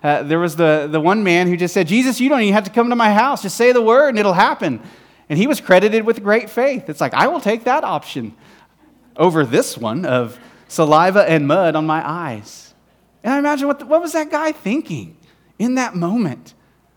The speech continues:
We just don't have a lot of context there. As, as Jesus now putting mud on his eyes, is he thinking, "Man, is, is this guy crazy or <laughs> what?"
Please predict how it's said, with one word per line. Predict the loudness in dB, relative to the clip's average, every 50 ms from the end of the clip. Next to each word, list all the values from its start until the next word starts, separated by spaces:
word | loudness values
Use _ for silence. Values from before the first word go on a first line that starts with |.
| _ _ _ _ _ _ -8
We | -6
just | -6 -6 -2 0
don't | 0 0 2
have | 2 2 2
a | 2
lot | 2 2 2
of | 0 -2
context | 0 0 0 0 0 -2 -2 -4 -6 -6 -8 -12 -10
there. | -8 -6 -6 -6 -8 -10 -12 _ _ _ _ _ _ _ _ _ _ _ _ _ _ _ -2
As, | -2 -2 -2 -2 -4 0
as | 0 0 0 0 -2
Jesus | 0 0 0 2 2 0 -2 0 2
now | 4 4 4 4
putting | 4 4 2 2 4 2 0 -2 -4 -8 -18 _ -6
mud | 2 4 6 6 6 4 0 -8 -14 -20 -20 _ _ _ -20 -20 -20 _ _ _ _ -4
on | -2 0 0
his | 2 4 4
eyes, | 4 4 4 2 0 -2 -6 -8 -14 -20 -20 _ _ _ _ _ _ _ _ _ _ _ _ _ _ _ _ _ _ _ _ _ _ _ _ _ _ _ _ _ _ _ _
is | -14 -10
he | -10 -8
thinking, | -6 -6 -6 -6 -4 -6 -4
"Man, | -4 -4 -4 -4 -6
is, | -8 -8 -10 -14 -20 _ -20 -18
is | -18 -16 -12
this | -12 -12 -10 -6
guy | -6 -6 -6
crazy | -6 -6 -6 -6 -6 -6 -8 -10 -10
or | -10 -10 -8
<laughs> |
what?" | -10 -10 -8 -6 -6 -6 -6